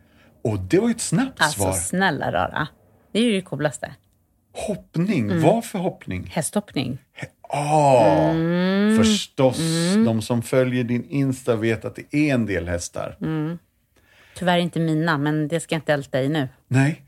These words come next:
Speaker 2: Nej.
Speaker 1: <laughs> Hade du något favoritämne i skolan?
Speaker 2: Mm. Religion och samhälle.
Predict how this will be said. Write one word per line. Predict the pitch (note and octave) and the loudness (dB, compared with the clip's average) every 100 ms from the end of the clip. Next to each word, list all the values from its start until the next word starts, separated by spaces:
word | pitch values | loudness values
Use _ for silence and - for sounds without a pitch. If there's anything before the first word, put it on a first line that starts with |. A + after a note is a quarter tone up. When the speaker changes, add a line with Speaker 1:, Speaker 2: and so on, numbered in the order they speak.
| - | -6
Speaker 2:
Nej. | F3 D#4+ C#4+ C5 C#5+ D#5+ - - - D4+ - | -4 -4 -10 -2 -2 -2 -10 -6 4 4 4
Speaker 1:
<laughs> | C4+ - B3+ - - - - - | 0 0 0 -2 -4 -14 -14 0
Hade | F3 D#3 D3+ | 2 2 0
du | G3 G#3+ | -2 0
något | G3 F#3+ | 0 0
favoritämne | - G3+ G3 F#3 E3 - G#2+ G2+ F#2+ | 0 2 2 0 0 0 0 0 -2
i | F#2+ | -4
skolan? | - F#2 E2+ D#2+ F2+ A#2+ - _ _ - | -6 -8 -4 -4 -4 -8 -16 _ _ 2
Speaker 2:
Mm. | F#3 E3+ G3+ _ _ _ _ _ - | 4 2 -2 _ _ _ _ _ -12
Religion | - F#3 F3+ G#3 F#3+ | 0 2 4 2 2
och | F#3 | 0
samhälle. | E3+ D#3 D#3 C#3 | 0 0 0 -2